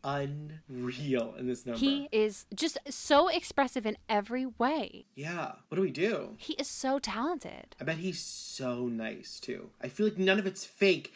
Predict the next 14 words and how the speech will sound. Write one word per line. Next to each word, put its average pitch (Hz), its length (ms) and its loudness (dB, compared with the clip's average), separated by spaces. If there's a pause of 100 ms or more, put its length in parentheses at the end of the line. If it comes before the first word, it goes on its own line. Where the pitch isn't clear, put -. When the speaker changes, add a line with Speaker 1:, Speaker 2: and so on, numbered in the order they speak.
(140)
Speaker 1:
It 185 120 4
all 185 180 4
feels 202 320 0
so 170 160 0
genuine. 151 960 0
Speaker 2:
That's 208 220 4
it. 202 80 2
He's 190 160 -6
so 208 140 2
likable. 185 680 0 (180)
Speaker 1:
So 208 180 4
during 240 460 6
the 165 80 0
song 120 540 -2